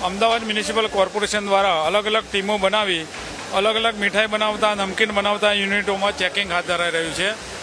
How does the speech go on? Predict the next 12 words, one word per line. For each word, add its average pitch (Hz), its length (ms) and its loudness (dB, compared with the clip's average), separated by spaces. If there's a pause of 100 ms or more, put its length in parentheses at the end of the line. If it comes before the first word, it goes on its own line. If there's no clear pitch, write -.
(240)
જેમાં 208 520 2
ચા-, 196 280 0
અત્યારે 214 320 0
ચાંદીના 202 460 0
ભાવ, 202 320 4
અ, 185 640 2
હાઈ 180 200 4
લેવલ 185 260 2
ઉપર 170 220 0
છે, 196 300 0
જેના 180 340 0
કારણે 190 440 0